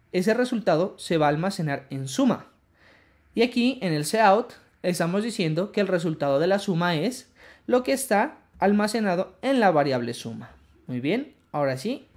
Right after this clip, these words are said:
vamos a depurar la consola. Vamos a mirar, ingrese el número uno, veintisiete, ingrese el número uno, doce, esto me tendría que dar, lógicamente, treinta y nueve. Vamos a mirar, y como pueden ver, dice, el resultado de la suma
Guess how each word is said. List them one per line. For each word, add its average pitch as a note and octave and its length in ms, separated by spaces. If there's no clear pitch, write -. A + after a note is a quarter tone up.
vamos F#3 380
a A#3+ 80
depurar B3+ 520
la G3 240
consola. B3+ 560
Vamos F3+ 280
a G#3 60
mirar, F3+ 340
ingrese D#3 380
el G3+ 60
número G3 280
uno, G3+ 240
veintisiete, C3 840
ingrese C#3+ 380
el F#3+ 100
número E3+ 280
uno, F#3 260
doce, F#3+ 640
esto D3 240
me G#3 140
tendría D#3 240
que E3+ 80
dar, G#3 220
lógicamente, G#3 600
treinta C#3+ 360
y B2 60
nueve. C3 300
Vamos D#3 240
a D3+ 40
mirar, D#3+ 360
y C#4+ 180
como G#3+ 220
pueden F#3+ 220
ver, G3 160
dice, F#3+ 300
el F3 100
resultado D#3 600
de D#3+ 100
la C3 140
suma A#3 320